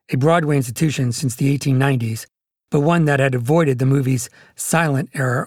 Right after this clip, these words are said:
altogether, ventured into the movies in nineteen twenty-eight. A few years later, Film Daily Yearbook listed more than sixty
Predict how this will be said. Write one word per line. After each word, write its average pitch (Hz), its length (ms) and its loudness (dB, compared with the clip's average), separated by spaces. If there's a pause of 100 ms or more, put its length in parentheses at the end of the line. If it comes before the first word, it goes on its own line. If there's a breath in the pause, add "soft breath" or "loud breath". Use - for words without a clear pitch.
altogether, 131 580 -2 (580)
ventured 180 360 0
into 151 240 0
the 135 60 2
movies 139 500 0 (160)
in 147 100 0
nineteen 151 340 0
twenty-eight. 135 540 0 (580)
A - 80 -6
few 214 220 2
years 170 320 2
later, 127 380 0 (340)
Film 185 320 2
Daily 160 260 2
Yearbook 135 520 0 (220)
listed 165 300 0
more 160 200 2
than 143 120 2
sixty 135 640 -2